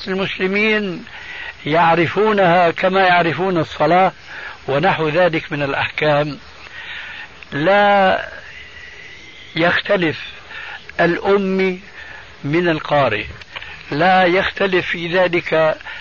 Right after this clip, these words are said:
المرء عن الرجل، كلهم في فهمهم للإسلام سواء. لماذا؟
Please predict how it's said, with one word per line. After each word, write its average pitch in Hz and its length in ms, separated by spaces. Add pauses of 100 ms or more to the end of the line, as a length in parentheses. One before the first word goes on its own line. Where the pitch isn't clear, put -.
(300)
المرء 170 360
عن 170 240
الرجل، 170 520 (540)
كلهم 196 640
في 160 320
فهمهم 180 680
للإسلام 165 580
سواء. 151 680 (480)
لماذا؟ 175 920